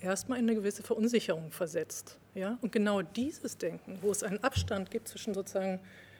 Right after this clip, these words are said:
der Welt, die wir uns begrifflich machen, und der Welt, das ist sozusagen sehr starke Idee, die wieder kommt in den neuen Ontologien, die für die Ökologiebewegung wichtig sind. Ja? Diesen neuen Materialismen, die betonen eigentlich,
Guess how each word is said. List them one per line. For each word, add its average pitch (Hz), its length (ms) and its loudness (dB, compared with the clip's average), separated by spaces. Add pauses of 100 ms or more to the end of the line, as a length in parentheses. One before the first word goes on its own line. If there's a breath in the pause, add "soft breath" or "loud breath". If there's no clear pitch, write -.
(460 loud breath)
der 180 280 4
Welt, 208 260 4
die 208 100 -2
wir 185 140 2
uns 208 220 0
begrifflich 180 640 -6
machen, 175 520 -4 (180)
und 226 280 4 (100)
der 170 200 4
Welt, - 380 -4 (100)
das 190 220 0
ist - 260 -4
sozusagen 190 400 0
sehr 226 240 6
starke 208 600 2 (380 loud breath)
Idee, 196 380 0
die 185 160 -2
wieder 185 180 2
kommt 185 380 -2
in 190 120 -2
den 180 200 0
neuen 180 260 2
Ontologien, 190 800 -2 (140)
die 202 240 -2
für 190 160 -2
die 214 80 0
Ökologiebewegung 190 880 -2
wichtig - 340 -2
sind. - 400 -12 (120)
Ja? 180 200 -4 (600 loud breath)
Diesen 170 180 -6
neuen 180 260 0
Materialismen, 185 920 -2
die 202 100 -6
betonen 208 500 0
eigentlich, 185 640 -2